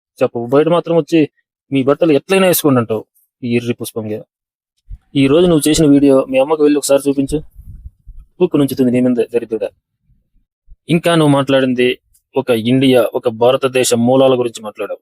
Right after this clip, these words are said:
సీతాదేవి గురించి, ద్రౌపదీదేవి గురించి మాట్లాడేవరా నువ్వు ఎదవ నా కొడుకా. వాళ్ళు చీరలు కట్టుకున్నారు, అయినా రేపులు చేశారు కదా అంటున్నావు. నీ అబ్బా మాట్లాడడానికి నీకు నోరా? అది మూసి కాలవా?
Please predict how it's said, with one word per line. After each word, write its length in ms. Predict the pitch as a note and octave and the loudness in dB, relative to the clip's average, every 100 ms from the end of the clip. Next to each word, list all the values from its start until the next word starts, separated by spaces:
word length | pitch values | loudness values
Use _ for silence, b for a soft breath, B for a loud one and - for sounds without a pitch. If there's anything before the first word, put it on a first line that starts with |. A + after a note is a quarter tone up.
| - | -14
సీతాదేవి 640 | - B2 B2+ B2+ A#2+ A#2 | -6 -4 0 0 0 -2
గురించి, 480 | A2+ A2+ G#2+ A2 A2 - | -2 -6 -6 -6 -6 -6
ద్రౌపదీదేవి 640 | A2+ B2 B2+ B2+ A#2+ A#2 | -2 0 -2 -2 -2 -2
గురించి 480 | A2+ A2+ G#2 G#2+ G2+ _ A2+ | -2 -8 -12 -12 -14 _ -10
మాట్లాడేవరా 500 | A2 A2+ A2 G#2+ B2+ | -8 -4 -4 -2 -2
నువ్వు 160 | A#2+ | -2
ఎదవ 280 | A2 A2 A#2 | -2 0 0
నా 100 | A2 | -2
కొడుకా. 280 | G#2 - G2+ _ _ _ _ _ _ _ _ - | -10 -18 -20 _ _ _ _ _ _ _ _ -6
వాళ్ళు 220 | C3 C#3+ | 0 0
చీరలు 340 | - C#3+ E3 D3+ | -2 -2 -2 -2
కట్టుకున్నారు, 500 | C#3+ - C#3+ C3+ C3+ | -4 -4 -2 2 2
అయినా 220 | C3+ C3+ | 2 0
రేపులు 380 | B2 C3+ C3+ C3 | -2 -6 -4 -4
చేశారు 240 | C3 B2 | -2 0
కదా 160 | A#2+ A#2 | 0 0
అంటున్నావు. 360 | A2 G#2+ G#2 - | -4 -8 -12 -12
నీ 220 | A#2+ A#2 | -8 -2
అబ్బా 240 | A2+ A#2 A#2+ | -2 0 -2
మాట్లాడడానికి 560 | A#2+ C3 B2+ B2 B2 | -2 -2 -2 -4 -6
నీకు 180 | A#2 A2+ | -14 -14
నోరా? 340 | - A#2 B2+ D#3+ | -4 -2 0 -2
అది 120 | B2+ | -2
మూసి 260 | B2 C3 | -4 -4
కాలవా? 320 | B2+ G#2+ G2+ | -4 -6 -6